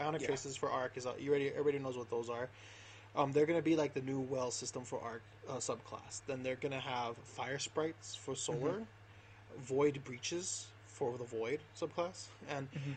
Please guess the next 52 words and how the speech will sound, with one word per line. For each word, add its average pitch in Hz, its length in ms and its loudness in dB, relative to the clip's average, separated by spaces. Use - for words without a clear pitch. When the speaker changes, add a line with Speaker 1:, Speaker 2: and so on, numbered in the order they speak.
Speaker 1:
and 135 120 0
then 139 120 0
the 139 160 0
stasis 139 460 4
shard, 135 260 0
you 131 60 -2
already 123 140 -2
know 120 80 -2
what 117 100 -2
that 117 160 0
is. 117 140 -2
That's 120 260 -2
gonna 127 140 0
stay 127 220 -2
for 123 140 -8
stasis, 143 420 0
and 127 100 -2
then 127 140 -2
they're 131 80 2
gonna 131 120 0
have 131 160 0
something 127 220 -2
for 113 140 -4
strand, 110 440 -2
which 117 180 -4
is, 113 180 -4
I'm 110 160 -6
excited 110 340 -4
for. - 200 -6
Um, 135 220 2
Speaker 2:
Can't 127 100 -4
wait 131 140 -4
for 131 100 -8
that. 131 260 2
Speaker 1:
what 151 220 8
I'm 156 360 2
wondering 190 420 8
is 139 160 2
how 185 560 6
the 151 80 6
subclasses 175 880 2
and 135 100 0
the 123 60 0
armor 139 360 2
builds 147 360 8
are 131 60 2
gonna 127 320 2
intertwine 139 920 0
to 147 180 2
make 135 260 2
us 139 160 4
have 131 300 2